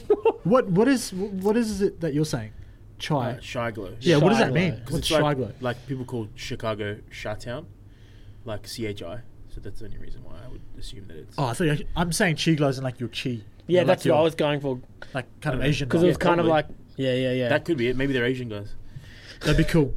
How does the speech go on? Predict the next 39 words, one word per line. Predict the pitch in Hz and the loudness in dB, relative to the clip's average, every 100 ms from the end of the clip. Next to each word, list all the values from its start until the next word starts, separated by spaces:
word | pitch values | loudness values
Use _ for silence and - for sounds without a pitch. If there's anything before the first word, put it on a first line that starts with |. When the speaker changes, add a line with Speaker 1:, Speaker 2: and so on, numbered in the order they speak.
| - | 2
Speaker 2:
Hey, | 156 | 4
we | 156 | 4
don't | 165 170 131 | 4 2 2
know | 139 147 151 | 2 4 4
these | 139 147 143 | 4 2 4
guys, | 147 160 151 | 4 2 2
but | 123 | 0
we're | 131 | 0
gonna | 127 | 0
hit | 139 151 | -2 -2
you | |
up | 127 | -2
on | 131 | -6
Instagram | 139 123 - 135 139 135 120 | -10 -12 -6 -2 0 -2 0
Speaker 3:
Yeah, | 135 | 2
Speaker 2:
or | 117 117 | 2 -4
Speaker 3:
Fishing? | - 139 175 208 - 165 | -8 -6 -6 -8 -8 -2
Wait, | 147 107 | -2 0
no, | 131 | -4
the | 127 - | -4 -4
Speaker 2:
The | - | 2
Speaker 3:
name | 147 | 4
of | 135 | 6
the | |
Speaker 2:
band's | 175 165 | 6 6
Speaker 3:
group? | |
Speaker 2:
called | 180 | 4
Speaker 1:
Yeah, | 135 | 6
Speaker 2:
Fishing, | 175 156 208 | 4 4 2
Speaker 1:
Fishing. | 170 113 | 0 -2
Speaker 3:
Right. | 107 104 - | -6 -6 2
Speaker 2:
and | 139 135 135 - | 4 2 0 -2
we've | 135 135 127 - - - - - | 2 2 0 -14 -16 -16 -12 0
two | 156 147 | 4 4
over | 131 123 | 4 0
three. | 135 139 165 - - - - - | 0 0 0 -8 -20 -20 -20 -16
Two, | - 170 | 2 2
<laughs> | - | 6
wait, | 160 | 4